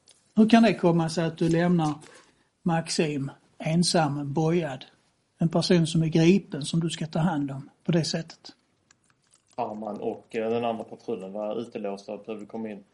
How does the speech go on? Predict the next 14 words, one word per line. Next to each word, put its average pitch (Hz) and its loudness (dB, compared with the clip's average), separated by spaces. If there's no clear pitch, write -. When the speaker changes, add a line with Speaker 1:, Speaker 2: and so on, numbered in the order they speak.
Speaker 1:
Ja. 165 0
Speaker 2:
Så - -14
jag 107 -10
sprang 113 -4
ner 117 0
snabbt - -8
för 107 -10
att - -16
kunna 107 -12
släppa - -10
in 110 -6
dem. 98 -4
Och, - -14
eh, 92 -12